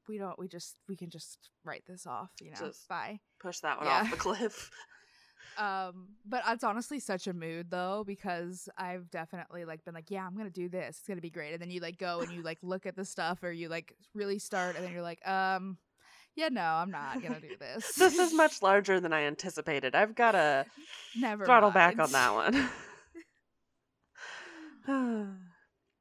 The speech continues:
Speaker 1: So the only other part of this episode really is we talk about Chad a little bit.
Speaker 2: Mm-hmm.
Speaker 1: Um, and we were talking about this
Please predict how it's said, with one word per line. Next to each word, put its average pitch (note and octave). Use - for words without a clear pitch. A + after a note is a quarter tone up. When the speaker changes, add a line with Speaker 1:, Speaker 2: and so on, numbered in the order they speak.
Speaker 1:
So B3
the C4
only C#4
other A#3
part G#3
of G3+
this G3
episode G3
really F#3
is F3
we F#3+
talk F#3
about -
Chad F3
a G#3
little A3+
bit. B3+
Speaker 2:
Mm-hmm. D#3
Speaker 1:
Um, F3
and F#3
we A3
were B3
talking C#4
about G#3
this -